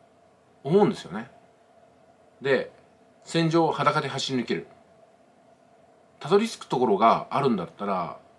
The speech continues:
まさにね、銃弾の飛び交う中、地雷があるかもしれないけども、それを避けながら、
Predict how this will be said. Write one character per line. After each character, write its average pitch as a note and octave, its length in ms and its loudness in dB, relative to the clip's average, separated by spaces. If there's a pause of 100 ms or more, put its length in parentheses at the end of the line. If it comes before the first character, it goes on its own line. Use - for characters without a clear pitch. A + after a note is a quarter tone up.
(500)
ま D#3 120 -4
さ D#3+ 120 0
に F#2+ 100 -4
ね、 F#2 200 -10 (960)
銃 C3+ 180 -6
弾 C#3+ 180 2
の D3 80 -4
飛 C3+ 140 -2
び C3+ 100 -2
交 C3+ 160 4
う G2 40 -2
中、 F#2 400 -2 (380)
地 G#2+ 120 -6
雷 C3+ 160 4
が C3+ 120 2
あ D#3+ 40 2
る C#3+ 60 -6
か A#2 100 0
も G2 60 -2
し F#2 120 -10
れ F#2+ 60 -8
な G#2 100 -4
い F#2+ 40 -4
け F2 80 -10
ど E2+ 60 -8
も、 E2 60 -10
そ - 100 -8
れ A#2+ 80 0
を A2 40 -2
避 F#2+ 120 -2
け - 100 -8
な F2 140 -2
が E2 80 -6
ら、 D2 100 -12